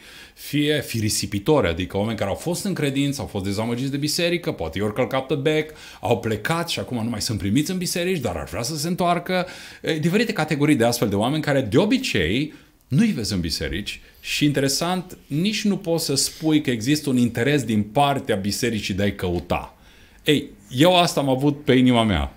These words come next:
să-i caut pe oamenii ăștia și în direcția respectivă să mă duc. De aceea, pentru mine, ca să pot să am spectrul ăsta mai larg și po-, ca să pot oarecum să dărâm și preconcepțiile cu care fiecare vine,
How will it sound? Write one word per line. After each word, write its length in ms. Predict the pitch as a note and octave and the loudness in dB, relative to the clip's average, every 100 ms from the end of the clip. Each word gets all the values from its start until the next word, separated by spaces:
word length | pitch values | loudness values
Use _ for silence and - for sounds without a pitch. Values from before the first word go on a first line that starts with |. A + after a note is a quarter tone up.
| - | -8
să-i 260 | - A2 | 0 0
caut 280 | - C3+ - | 2 2 2
pe 80 | F#2+ | 2
oamenii 440 | E2 D#2 D2+ C#2 | 4 2 0 -2
ăștia 260 | C2 - - | -6 -8 -6
și 140 | - | 2
în 80 | G#2 | 4
direcția 380 | G#2 C#3 C#3 A#2 | 6 6 4 0
respectivă 540 | A2 - G#2 B2+ G#2 | 0 -2 -2 0 2
să 160 | F2 F2 | 0 0
mă 120 | D2+ | -2
duc. 260 | D2 B2+ - - - - - | 0 0 -2 -12 -16 -16 -10
De 120 | - A2 | 0 2
aceea, 360 | A2+ G3 F#3 | 4 4 4
pentru 400 | - D3+ B2 G#2+ | 2 2 2 2
mine, 640 | G2+ D#3+ G#3 B2 G2+ A#2+ B2 | 4 4 4 4 2 2 0
ca 140 | A2 | -4
să 380 | G#2 - G#2+ F#2+ - - - | -4 0 2 0 -2 -12 -4
pot 180 | C#3 D#3+ | 2 4
să 80 | D3+ | 4
am 120 | A#2+ | 0
spectrul 560 | - - E3+ - A#2+ | 0 6 6 6 2
ăsta 200 | C3 - | 2 2
mai 220 | G#2+ F#2 F2+ | 2 2 2
larg 380 | C#3 A#2 G2+ - - - - - - | 4 2 0 -2 -8 -12 -14 -14 -6
și 200 | - - | -4 -2
po-, 220 | A2+ A#2 | 0 2
ca 100 | B2 | 0
să 160 | - G2+ | 0 -2
pot 320 | - C3+ - | 0 0 2
oarecum 460 | A#2 G#2+ - A#2+ | 2 2 0 0
să 160 | G#2+ A2+ | 0 0
dărâm 420 | G2 G#2 G2+ E3 | 2 2 4 2
și 180 | D#3+ C#3+ | 2 -2
preconcepțiile 840 | C#3 C#3 A2 G#2 - D#3+ D#3+ - | -2 -2 0 -2 2 0 0 -4
cu 80 | A2 | -4
care 180 | E3 G3+ | -2 -2
fiecare 360 | G3 E3 C3+ G2+ | 0 0 0 0
vine, 460 | G2+ F2+ C2+ F#2 | 0 0 -2 -8